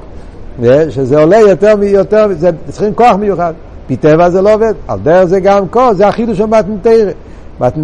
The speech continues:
תורה זה היה, שהיה כוח עליון, שנתן את הכוח, שעל ידי עבודת סעודו. למטה הוא יוכל לעלות למעלה משורש מקרא, להגיע עד להמשך העצמות. וזה אומר הרב נשמות סעידן, שזה בכללות העניין שיריד, אה, סליחה, הרב, אה, הפרידיקי רב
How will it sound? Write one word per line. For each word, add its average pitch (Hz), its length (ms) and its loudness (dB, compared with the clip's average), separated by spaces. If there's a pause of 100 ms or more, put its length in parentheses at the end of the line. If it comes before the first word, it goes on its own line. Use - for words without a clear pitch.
תורה 247 380 4
זה 202 140 0
היה, 170 260 0
שהיה 135 420 -2
כוח 214 400 2
עליון, 233 580 2 (320)
שנתן 165 480 -2
את 196 100 -2
הכוח, 233 400 2
שעל 151 200 -4
ידי 175 340 0
עבודת 165 340 2
סעודו. 170 420 0 (480)
למטה 233 420 0
הוא 220 100 2
יוכל 196 360 2
לעלות 208 500 4
למעלה 208 320 2
משורש 208 420 0
מקרא, 240 520 2
להגיע 226 340 0
עד 208 80 -4
להמשך 190 420 -4
העצמות. 175 420 -8 (720)
וזה 131 280 2
אומר 143 160 0
הרב 143 320 0 (260)
נשמות 143 320 -6
סעידן, 156 380 -6
שזה 147 320 -4
בכללות 147 420 -4
העניין 156 380 -4
שיריד, 151 420 -4
אה, 135 260 -2
סליחה, 120 420 -2
הרב, 135 200 0
אה, 147 480 0
הפרידיקי 147 400 -4
רב 180 200 0